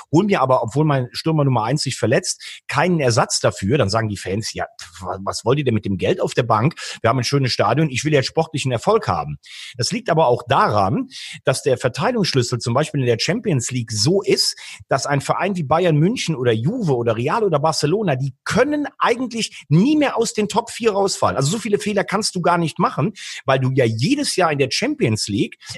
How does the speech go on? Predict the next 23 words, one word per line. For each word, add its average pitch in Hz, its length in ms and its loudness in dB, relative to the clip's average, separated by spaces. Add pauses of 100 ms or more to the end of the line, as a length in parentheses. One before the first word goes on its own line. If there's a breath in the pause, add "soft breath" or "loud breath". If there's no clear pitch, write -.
immer 247 240 2
mehr 226 160 2
Kohle 247 340 0
verdienst 110 500 0 (280 loud breath)
und 135 120 4
vor 127 140 0
allem, 175 160 2
wenn 156 80 2
du 139 80 2
dir 127 160 0
mal 120 120 2
die 113 100 0
Ergebnisse 196 500 -2
in 139 60 0
der 120 100 0
Champions 226 380 -2
League 98 160 -8
anguckst, 90 440 -4
also 131 160 -2
von 147 180 -2
den 143 200 0
acht - 240 -4
Vorrundengruppen 165 760 0